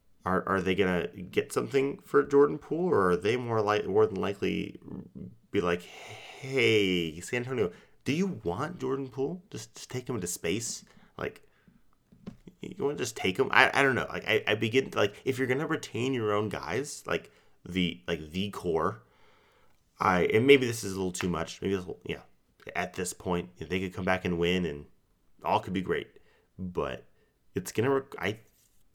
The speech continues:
I don't think that they're able to come back and, and do what they've done in the past and, you know, win series after series unless Jordan Poole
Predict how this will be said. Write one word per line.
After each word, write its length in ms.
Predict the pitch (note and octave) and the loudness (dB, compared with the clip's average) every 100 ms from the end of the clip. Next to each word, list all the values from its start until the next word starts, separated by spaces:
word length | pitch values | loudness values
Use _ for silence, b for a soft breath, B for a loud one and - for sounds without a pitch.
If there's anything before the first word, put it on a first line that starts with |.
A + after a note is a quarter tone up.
| - | -10
I 120 | F#2 | -4
don't 180 | G2+ A#2+ | -2 -2
think 200 | - B2+ | -4 -6
that 100 | - | -2
they're 180 | A#2 A#2+ | 0 2
able 220 | A#2 A2 | 0 -2
to 100 | G2+ | -4
come 240 | - A2 | -6 -6
back 320 | G2+ F#2 G2 - | -4 -4 -6 -6
and, 220 | D#2 D2+ b b b b b | -6 -8 b b b b b
and 300 | D#2+ D2 - - E2 | -6 -6 -14 -18 -14
do 600 | - G2+ A#2 A2+ G#2+ G#2 - _ _ | -2 0 2 2 0 -4 -10 _ _
what 200 | - F#2+ | -4 -2
they've 260 | G2+ F#2 D#2+ - | 0 0 -2 -6
done 520 | F#2 F2+ F2 C#2 D2 - _ _ _ _ _ | 0 2 2 -2 -10 -16 _ _ _ _ _
in 80 | F#2+ | -6
the 60 | F2 | -6
past 480 | - F2+ D2+ - | -4 -4 -4 -6
and, 180 | E2+ E2 | -8 -6
you 100 | E2 | -6
know, 340 | E2 B1 - - _ _ _ - | -6 -6 -10 -12 _ _ _ -20
win 400 | D#2 D2 G#2 G2+ | -14 0 0 0
series 380 | - G2 G2+ G2 | -2 0 0 0
after 160 | - | -4
series 420 | F#2 - A2 F2+ | -8 -2 0 2
unless 280 | F#2+ G#2 A#2 | 0 -4 -4
Jordan 260 | - B2+ A#2+ | -2 -2 -2
Poole 420 | A2+ C3+ G#2+ A2 | -2 0 0 -2